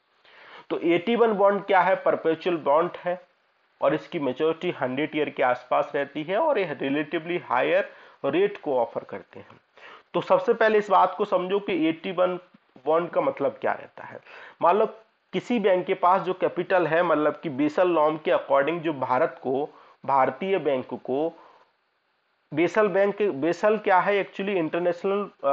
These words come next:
पूरा banking का एक consortium है और बैंकिंग को regulate करते हैं ताकि banking system हमारा फेल ना हो।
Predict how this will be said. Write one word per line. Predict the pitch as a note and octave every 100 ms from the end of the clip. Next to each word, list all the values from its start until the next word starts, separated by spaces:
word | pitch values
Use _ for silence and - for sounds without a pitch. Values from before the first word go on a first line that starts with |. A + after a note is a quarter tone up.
| C#3 C3+ B2 - _ -
पूरा | D#3 F3+
banking | D3 D3 D3 F3 F3
का | F3+ E3
एक | D#3 D#3
consortium | C3 - D3+ - E3+ E3
है | D#3+ G3+ - _ _ - - -
और | D3+
बैंकिंग | C3+ E3 D#3+ G#3+ G3+
को | G3
regulate | D#3+ D3 F3 E3+
करते | E3+ D3+ F3
हैं | F3+ E4 -
ताकि | - F3
banking | C3+ D3+ D3 G#3
system | - E3+ - E3
हमारा | D3 C3 C#3
फेल | - C3
ना | C#3+ D#3+
हो। | D#3 G3